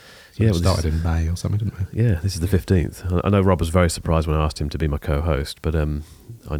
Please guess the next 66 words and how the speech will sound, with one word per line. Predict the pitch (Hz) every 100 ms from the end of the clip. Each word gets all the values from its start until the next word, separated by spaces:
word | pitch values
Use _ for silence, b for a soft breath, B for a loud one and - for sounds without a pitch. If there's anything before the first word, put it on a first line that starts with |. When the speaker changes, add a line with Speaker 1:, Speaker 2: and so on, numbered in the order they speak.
| 71
Speaker 2:
I | 82
know | 90
why | -
I | 90
did, | 73 87
and | 82
you, | 82
you've | 58 85
proved | - 104 -
why | 50
I |
did. | - 71
So, | - 80 80 B B B B B -
but, | 98
um, | 98 95
yeah, | 139 147
Speaker 1:
Yeah, | -
Speaker 2:
it's | 156
Speaker 1:
well, | 143 135
I'm, | 151 143 -
I'm, | 131
I'm | 151
surprised | - 107 117 110 -
that | 110
I | 110
said, | 113 123 117 - -
"Yeah, | 131
all | 101
right," | 92 107 -
Speaker 2:
<laughs> | - 135 - - 123 - 135
Speaker 1:
'cause, | - 120 - -
yeah, | 123
I | 101
s-, | 107 -
this | 113 107
is | 117 113
not | 107 - - _ _ _
something | - 101 101 101
I | 98
would | 98
ever | 101 95
have | 92
s-, | - - -
seen | 104 95
myself | 92 - 95 87
doing. | 104 85 85 b b -
But, | 92 -
yeah, | 104 87
I | 90
read, | 92 95 - - -
I | 98
read | 101 92
Yes | 101 90 -
Man, | 82 82 90 b b b b - -
and | 90
then | 87 87
I'm | 87 87
just | -
getting | - 85
to | 90
that | 90
sort | - 92
of |
age | 92 90 85 101
where | 90
you're | 87 87